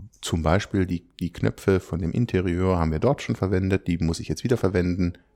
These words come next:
Wo sind die? Wo sind die bearbeiteten Versionen? Wo sind schon die, die fertigen, äh,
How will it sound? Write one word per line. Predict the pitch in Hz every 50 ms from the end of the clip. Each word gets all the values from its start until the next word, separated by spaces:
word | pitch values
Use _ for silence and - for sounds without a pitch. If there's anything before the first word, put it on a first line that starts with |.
| _ -
Wo | 78 80
sind | 78 90 107 131 139 -
die? | 147 147 143 - _ _ _ _ _ _
Wo | - -
sind | 82 82 85 -
die | -
bearbeiteten | - - 82 80 82 80 - 80
Versionen? | 85 78 78 82 90 101 110 113 117 113 113 - - - - - - _ _ - - - _ _ _ _ _ _ _ _ _ _ _ _ _ -
Wo | - 87 90
sind | 85 90 87 -
schon | - 85 78
die, | 76 78 73 76 76
die | - - 90 82 80 80
fertigen, | - - 82 76 - 82 73 71 67 65 - _ _ _ -
äh, | - 73 73 73 73 73